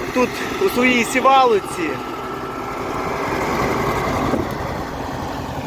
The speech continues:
Поставив такі зубчики, бачите, з штригеля.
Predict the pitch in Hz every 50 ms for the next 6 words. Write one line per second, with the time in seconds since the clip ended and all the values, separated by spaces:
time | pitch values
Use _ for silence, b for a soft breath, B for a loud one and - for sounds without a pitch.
0 | - - - - - - - - - - - - - - - - - - - -
1 | - - - - - 190 196 190 - 269 269 269 254 240 220 - 233 220 - 254
2 | 233 190 240 269 277 - - - 233 - 240 214 220 220 233 226 - - 220 202
3 | - - - 208 196 - - - 240 254 254 220 196 208 185 175 165 147